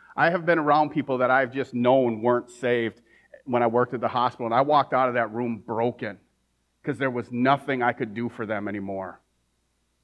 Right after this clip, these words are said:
And I think we've all been around people like that where you just feel their hurt and you wish you could help them. Please do. Do what you can. Because we all are gonna, we all are, all,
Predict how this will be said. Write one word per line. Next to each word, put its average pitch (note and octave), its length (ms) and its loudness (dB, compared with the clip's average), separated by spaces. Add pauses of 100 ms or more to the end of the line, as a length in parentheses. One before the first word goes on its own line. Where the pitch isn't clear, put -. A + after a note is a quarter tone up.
(1300)
And C#3 80 0
I C#3+ 60 2
think F3 200 -2
we've D3 140 2
all D3+ 180 6
been D3+ 140 2
around C#3 320 4
people C#3+ 240 -2
like B2 180 2
that B2 160 2
where B2 100 -4
you D#3 80 -6
just E3 200 -6
feel E3 480 0
their B2 160 4
hurt C3+ 400 0 (960)
and C#3+ 120 2
you C3+ 80 2
wish D3 300 2
you D3+ 80 0
could B2+ 140 -4
help C#3+ 260 4
them. A2 240 0 (240)
Please E3 340 -4
do. B2 360 -4 (840)
Do D#3 180 0
what G3+ 260 0
you D3+ 60 -2
can. D3 480 -2 (1080)
Because E3 320 2
we E3+ 160 6
all E3+ 260 6
are F3+ 280 6
gonna, E3+ 280 0 (120)
we D3+ 160 2
all C#3 200 6
are, D3+ 280 4 (160)
all, C3+ 600 2